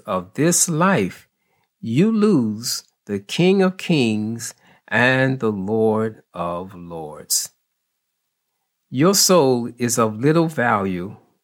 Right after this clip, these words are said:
without Jesus Christ, who died to save your soul from an eternity separated from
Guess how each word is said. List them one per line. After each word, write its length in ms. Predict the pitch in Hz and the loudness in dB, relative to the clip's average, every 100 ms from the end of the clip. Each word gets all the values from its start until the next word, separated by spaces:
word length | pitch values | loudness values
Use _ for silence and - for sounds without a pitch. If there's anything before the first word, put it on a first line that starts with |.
| - | -8
without 640 | 104 110 - 101 95 - | -4 -4 0 0 0 -4
Jesus 480 | - 92 92 95 - | -6 -4 -4 -4 -6
Christ, 720 | - - 78 73 - - - _ _ _ _ _ | -8 -4 -4 -4 -6 -8 -10 _ _ _ _ _
who 100 | 123 | -10
died 640 | 107 123 120 95 85 - - _ _ | 0 2 4 2 0 -6 -16 _ _
to 160 | - 107 | -4 0
save 600 | - - 151 185 190 160 | 2 4 4 4 4 2
your 200 | 110 95 | 0 -2
soul 680 | - - 92 87 82 85 - _ _ | -2 -2 0 0 -4 -10 -16 _ _
from 300 | - 120 107 | -6 -2 0
an 160 | 101 | 0
eternity 960 | 92 87 - 139 143 147 - 143 139 139 _ - | -2 -4 -2 0 2 0 0 2 0 -2 _ -14
separated 960 | - - 135 135 117 107 98 101 - | -4 0 0 -2 -2 -2 -2 -4 -8
from 640 | - - 98 95 95 95 | -18 -8 -2 -2 -2 -6